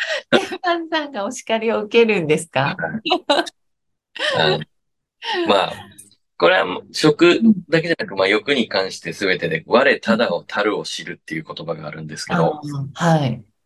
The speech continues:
Speaker 2: はい。あの、取るを知る、たるを知る。
Speaker 1: うん、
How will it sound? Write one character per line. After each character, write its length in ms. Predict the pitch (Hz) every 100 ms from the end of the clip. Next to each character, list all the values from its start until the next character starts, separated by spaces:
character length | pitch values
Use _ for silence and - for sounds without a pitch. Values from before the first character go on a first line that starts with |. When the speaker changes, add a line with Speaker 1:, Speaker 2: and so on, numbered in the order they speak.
| _
Speaker 2:
は 200 | 90 82
い。 120 | -
あ 160 | - 82
の、 560 | 80 80 80 - - - _ - - _ _ _ _ _ _ _ _ _ _ _ _
取 180 | - 110
る 100 | 80
を 140 | - - _ _ _
知 220 | - -
る、 160 | - _ _ _
た 160 | - -
る 120 | 156
を 60 |
知 200 | - -
る。 200 | 151 - _ _ _ _
Speaker 1:
う 60 | 165
ん、 380 | 165 151 139